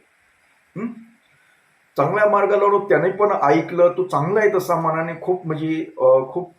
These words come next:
चांगला आहे, म्हणजे त्याला माझ्याविषयी खूप आदर आहे, त्याच्याबद्दल बी काही नाही म्हणणं, खूप आदर करतो, सगळ्या गोष्टी खऱ्या येतात.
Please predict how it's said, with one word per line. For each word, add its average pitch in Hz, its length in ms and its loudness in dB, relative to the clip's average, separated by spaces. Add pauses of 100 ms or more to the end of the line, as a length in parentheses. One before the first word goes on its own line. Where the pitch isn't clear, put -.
(600)
चांगला 147 280 0
आहे, 147 80 0
म्हणजे 139 200 -6
त्याला 135 300 2
माझ्याविषयी 135 1000 -4
खूप - 280 -6
आदर 135 300 4
आहे, 120 220 2 (200)
त्याच्याबद्दल 135 560 -4
बी 160 100 -8
काही 127 220 -2
नाही 120 140 -6
म्हणणं, 104 260 -12 (200)
खूप - 260 -10
आदर 123 320 -2
करतो, 120 460 -8
सगळ्या 165 500 -4
गोष्टी 190 320 -8
खऱ्या 120 240 2
येतात. - 340 -2